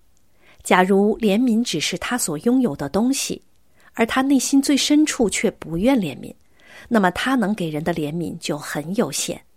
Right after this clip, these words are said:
但倘若他本性就愿意怜悯，那么对他来说，富有怜悯不过是照他的本性而行。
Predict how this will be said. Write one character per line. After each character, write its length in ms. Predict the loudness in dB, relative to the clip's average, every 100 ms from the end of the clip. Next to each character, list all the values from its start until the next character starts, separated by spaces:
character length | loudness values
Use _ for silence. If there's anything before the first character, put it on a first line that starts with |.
| _ _ _ _
但 240 | -2 -2 -4 _ -20 -4
倘 240 | 0 2
若 200 | 2 2
他 200 | 0 -2
本 260 | -2 -2 -4
性 320 | -2 0 0
就 220 | 0 0
愿 280 | 2 4 4
意 120 | 2
怜 180 | -2 -4
悯， 220 | -6 -8 -12 _ _ _ _ _
那 100 | 0
么 100 | 0
对 160 | 2 -2
他 220 | -2 -4
来 180 | -4 -4
说， 360 | -6 -6 -10 -16 _ -20 -16
富 240 | 0 4
有 180 | 6 4
怜 180 | 2 -2
悯 320 | -2 -4 -6 -4
不 100 | 2
过 200 | 6 6
是 380 | 6 0 0 -2
照 240 | -2 -4 -2
他 140 | -4
的 100 | -4
本 280 | -4 -4 -4
性 260 | -2 0 0
而 140 | -4
行。 380 | -6 -8 -10